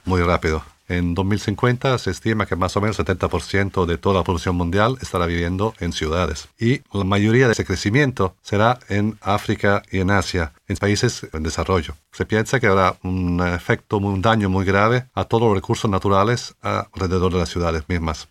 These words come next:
Y como resultado, hay una preocupación muy fuerte porque se estima que los administradores locales tendrán que manejar pobreza y falta de, mm, recursos creciente. Y además tendrán también efecto muy fuerte sobre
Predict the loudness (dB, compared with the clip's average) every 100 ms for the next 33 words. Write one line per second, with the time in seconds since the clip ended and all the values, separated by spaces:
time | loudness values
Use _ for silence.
0 | _ 0 0 0 -2 0 2 0 2 2
1 | 2 -2 _ -2 0 2 0 -2 -4 -4
2 | -2 0 0 0 0 0 0 -2 0 -2
3 | -2 -4 -2 0 2 0 2 0 -2 _
4 | -6 0 2 2 2 2 2 2 2 2
5 | -2 -4 -2 0 0 0 0 0 2 0
6 | 0 -8 _ 0 2 2 2 0 0 -4
7 | _ -2 -2 2 2 2 0 2 0 -2
8 | -4 -2 0 0 0 -2 0 -2 -4 -6
9 | -10 -6 0 0 0 -6 -8 -8 -2 -2
10 | -4 _ -4 0 2 2 -2 -14 -12 -6
11 | 0 0 0 0 0 0 0 -2 -2 -4
12 | -2 0 0 -2 -2 0 2 -2